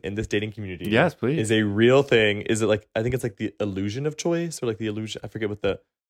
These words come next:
Speaker 1: phrase, but, like, because you're on these apps and you're seeing so many people,
Speaker 2: Yeah.
Speaker 1: we're all so, like,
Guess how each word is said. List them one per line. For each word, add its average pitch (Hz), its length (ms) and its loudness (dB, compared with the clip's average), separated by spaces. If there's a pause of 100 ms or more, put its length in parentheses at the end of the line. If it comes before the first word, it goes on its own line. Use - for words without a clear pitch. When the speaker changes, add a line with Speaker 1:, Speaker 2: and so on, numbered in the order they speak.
(180)
Speaker 1:
phrase, 127 120 6
but, 120 120 0
like, 107 180 4
because 143 300 0
you're 151 100 2
on 131 80 -2
these 113 140 -2
apps 107 140 -2
and - 80 -16
you're 110 80 -6
seeing 110 180 -6
so 104 420 4
many 110 220 -2
people, 143 580 2
Speaker 2:
Yeah. 92 160 4
Speaker 1:
we're 117 220 6
all 135 420 4
so, 123 480 2
like, 110 320 -2